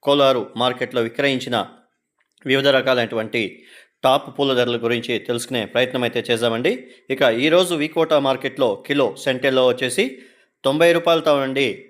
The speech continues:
నూట యాభై రూపాయల దాకా, నూట యాభై రూపాయల వరకు కూడా కిలో సెంటెల్లో పోవడం అయితే జరిగింది. ఇక సెంట్ వైట్ వచ్చేసి నూరు రూపాయలతో నుండి నూట ఇరవై ఐదు, నూట ముప్పై రూపాయల వరకు కూడా క్వాలిటీ బట్టి ధరలు అయితే వెళ్ళాయి.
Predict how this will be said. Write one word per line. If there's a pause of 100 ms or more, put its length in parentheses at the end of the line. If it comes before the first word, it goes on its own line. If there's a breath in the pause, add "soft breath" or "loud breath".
(120)
నూట
యాభై
రూపాయల
దాకా, (280)
నూట
యాభై
రూపాయల
వరకు
కూడా (100)
కిలో
సెంటెల్లో
పోవడం
అయితే
జరిగింది. (380 loud breath)
ఇక
సెంట్
వైట్
వచ్చేసి (100)
నూరు
రూపాయలతో
నుండి
నూట
ఇరవై
ఐదు,
నూట
ముప్పై
రూపాయల
వరకు
కూడా (340 loud breath)
క్వాలిటీ
బట్టి
ధరలు
అయితే
వెళ్ళాయి.